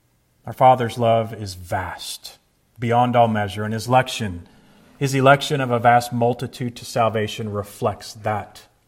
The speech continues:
love. He didn't leave everyone to perish, as well he justly should have and could have.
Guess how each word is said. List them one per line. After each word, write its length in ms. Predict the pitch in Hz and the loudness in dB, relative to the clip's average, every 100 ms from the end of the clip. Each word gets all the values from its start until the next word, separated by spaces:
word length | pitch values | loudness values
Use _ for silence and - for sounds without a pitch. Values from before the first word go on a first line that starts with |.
| - | -8
love. 560 | 104 92 82 85 _ _ _ _ | -4 -4 -6 -16 _ _ _ _
He 120 | - | -6
didn't 280 | 139 147 135 | 0 0 2
leave 180 | 131 123 | 0 2
everyone 680 | 120 113 110 101 98 92 92 | 2 2 -4 -4 -6 -8 -12
to 100 | - | -16
perish, 680 | 101 117 92 82 - - - _ - | -10 -6 -6 -8 -16 -20 -20 _ -6
as 160 | 131 110 | -4 0
well 240 | 131 139 | 6 6
he 160 | 127 139 | 6 0
justly 600 | 117 135 113 - 110 95 - _ _ _ _ | -2 -4 -4 -6 -6 -6 -12 _ _ _ _
should 260 | - 143 117 | -6 -6 -2
have 320 | 113 98 95 | -2 -2 -4
and 160 | 95 | -8
could 160 | 95 90 | -10 -14
have. 240 | 82 80 | -14 -18